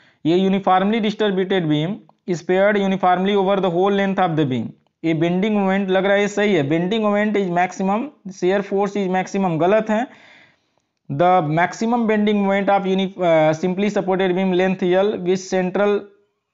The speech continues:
load W, डब्ल्यू एल by eight," गलत है। यानी आंसर आपको लग रहा है कि ये एक uniformly distributed load is paired uniformly over the whole length of the beam,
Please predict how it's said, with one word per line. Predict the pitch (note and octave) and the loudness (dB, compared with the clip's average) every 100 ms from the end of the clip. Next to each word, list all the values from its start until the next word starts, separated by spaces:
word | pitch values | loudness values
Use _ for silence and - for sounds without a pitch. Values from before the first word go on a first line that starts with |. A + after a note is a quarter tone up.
| - | -2
load | E3+ F#3+ D#3+ | 0 2 2
W, | E3 D3 E3+ | 2 2 0
डब्ल्यू | G3 F3 F3 G3 G#3 - | 0 0 0 0 -2 -2
एल | E3+ F#3 | 0 2
by | |
eight," | F3+ F#3 F3 D3+ | 2 2 2 0
गलत | C#3+ F3 G#3 G#3+ | 0 2 0 0
है। | G#3 | -4
यानी | - F3+ G3 | -4 -4 -2
आंसर | G#3 F3+ F#3 F3+ A3 | -2 -2 -2 -2 0
आपको | G#3 G#3 G#3+ | 0 0 -2
लग | F#3+ G3 | 0 2
रहा | G3 | 2
है | G3 | 0
कि | G#3+ | 0
ये | F#3 G3 | 0 0
एक | G#3 G#3 | -2 -4
uniformly | F3 F3+ F#3 F3 F3+ F#3+ | -2 -2 2 0 2 -2
distributed | F#3+ F#3 F#3+ F3 F3+ F3+ | -2 -2 0 0 0 0
load | F#3+ F#3+ | 2 0
is | F3+ - | -2 -2
paired | F3+ F3+ | 0 0
uniformly | F3 F3 D#3+ D#3 F3+ | -2 0 0 0 0
over | F3+ D#3+ | 0 0
the | E3 | 0
whole | D#3 D#3 E3+ D3+ | 0 0 0 0
length | D3 C#3+ | -2 -2
of | D3+ | -2
the | D3 | -2
beam, | D#3 C3 A#2 | -2 -2 -6